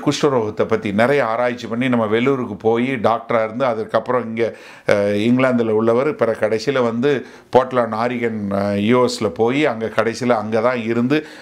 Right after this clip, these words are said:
அவர் பெரிய ஒரு ஆராய்ச்சி பண்ணி எழுதியிருக்கிறார். அதுல என்ன? அவர்களுக்கு வலியே தெரியாது. ஏன்னா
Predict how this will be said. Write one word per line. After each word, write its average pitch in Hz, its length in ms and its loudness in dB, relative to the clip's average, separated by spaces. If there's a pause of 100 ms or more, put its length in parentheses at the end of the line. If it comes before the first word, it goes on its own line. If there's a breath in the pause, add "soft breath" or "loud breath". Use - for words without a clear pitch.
அவர் 107 260 2
பெரிய 165 380 0
ஒரு 123 160 0
ஆராய்ச்சி 123 460 -2
பண்ணி 123 180 -2
எழுதியிருக்கிறார். 110 520 0
அதுல 107 220 2
என்ன? 147 300 0 (280 loud breath)
அவர்களுக்கு 131 800 0
வலியே 131 920 0
தெரியாது. 127 520 0 (720 loud breath)
ஏன்னா 127 380 4